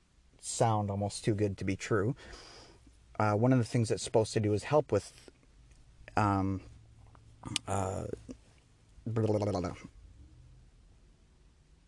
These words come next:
with a neurotransmitter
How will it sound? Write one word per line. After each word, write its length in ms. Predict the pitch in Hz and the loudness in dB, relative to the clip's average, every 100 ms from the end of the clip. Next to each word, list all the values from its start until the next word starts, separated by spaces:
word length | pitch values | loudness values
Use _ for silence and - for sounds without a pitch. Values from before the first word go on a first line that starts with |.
| _ - - - - - - - - _ - - - - - | _ -20 -20 -20 -20 -12 -10 -10 -18 _ -20 -20 -20 -20 -2
with 160 | 107 110 | 0 2
a 80 | |
neurotransmitter 1120 | 107 113 120 117 104 113 104 98 107 104 101 | 4 6 8 6 4 2 2 2 0 2 2